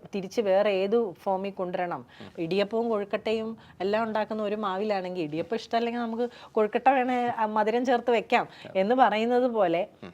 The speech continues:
Speaker 1: നമുക്ക് നോക്കാം.
Speaker 2: ഉം.
Speaker 1: എന്തായാലും ഒരു അഞ്ച് വർഷം
Speaker 2: ഉം.
Speaker 1: മിനിമം ദൈവം അനുഗ്രഹിച്ചാൽ ആയുസ്സും ആരോഗ്യവും തന്നു കഴിഞ്ഞാൽ എൻ്റെ പരീക്ഷണങ്ങൾ ഉണ്ടാകും.
Speaker 2: ഉം.
Speaker 1: അഞ്ച് വർഷം കഴിഞ്ഞാൽ പിന്നെ മക്കളൊക്കെ ചെലവിന് തരാമെന്ന് പറഞ്ഞിട്ടുണ്ട്.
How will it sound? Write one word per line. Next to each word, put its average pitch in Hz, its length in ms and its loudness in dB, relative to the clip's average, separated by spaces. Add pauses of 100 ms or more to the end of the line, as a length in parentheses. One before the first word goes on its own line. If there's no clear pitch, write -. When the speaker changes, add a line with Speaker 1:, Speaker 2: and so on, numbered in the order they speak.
(100)
Speaker 1:
നമുക്ക് 320 340 0
നോക്കാം. 370 420 4 (120)
Speaker 2:
ഉം. 185 120 -12 (140)
Speaker 1:
എന്തായാലും 294 840 2 (260)
ഒരു 285 360 6 (100)
അഞ്ച് 294 360 0
വർഷം 226 460 2 (160)
Speaker 2:
ഉം. 92 120 -16 (140)
Speaker 1:
മിനിമം 220 480 0
ദൈവം 185 300 0
അനുഗ്രഹിച്ചാൽ 208 720 -6 (360)
ആയുസ്സും 208 380 -2
ആരോഗ്യവും 196 460 -2
തന്നു 202 280 -2
കഴിഞ്ഞാൽ 190 420 -2
എൻ്റെ 185 220 0
പരീക്ഷണങ്ങൾ 165 760 -6 (260)
ഉണ്ടാകും. 143 340 -6 (120)
Speaker 2:
ഉം. 92 80 -16 (220)
Speaker 1:
അഞ്ച് 240 240 -2
വർഷം 220 280 -2
കഴിഞ്ഞാൽ 196 220 -2
പിന്നെ 190 180 -4
മക്കളൊക്കെ 190 420 -4
ചെലവിന് 165 420 -2
തരാമെന്ന് 170 380 0
പറഞ്ഞിട്ടുണ്ട്. 240 720 0